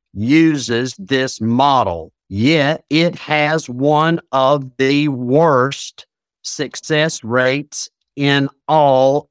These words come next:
of medicine, hardly better than no treatment at all." But Lance Dodd also writes, "Twelve-step programs, rehabs, and therapies in America not only help few,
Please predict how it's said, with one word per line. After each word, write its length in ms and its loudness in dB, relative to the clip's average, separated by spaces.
of 200 -2
medicine, 840 -2
hardly 580 0
better 540 0
than 260 0
no 220 2
treatment 800 -4
at 180 2
all." 560 0
But 140 0
Lance 320 0
Dodd 240 0
also 360 0
writes, 380 0
"Twelve-step 560 0
programs, 480 0
rehabs, 460 -2
and 120 -6
therapies 400 0
in 120 2
America 580 2
not 460 2
only 540 2
help 380 2
few, 520 4